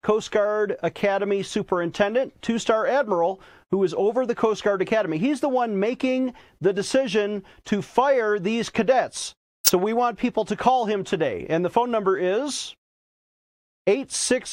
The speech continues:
zero, four four four, eight two eight five. Again, eight six zero, four four four,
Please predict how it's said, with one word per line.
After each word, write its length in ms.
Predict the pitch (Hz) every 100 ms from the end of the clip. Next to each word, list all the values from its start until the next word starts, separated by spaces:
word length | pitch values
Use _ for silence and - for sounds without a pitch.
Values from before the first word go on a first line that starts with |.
| 156
zero, 580 | 247 254 190 143 113 107
four 300 | - 202 233
four 300 | - 220 220
four, 580 | - 208 208 226 247 - - - -
eight 180 | 185 214 -
two 540 | - 233 233 233 226 - _ -
eight 220 | 180 -
five. 420 | 220 202 139 120
Again, 320 | 160 196 156 156
eight 200 | 208 196
six 340 | - 233 -
zero, 560 | 185 202 208 214 226 202
four 220 | - 196
four 260 | 190 202 202
four, 460 | - 180 190 226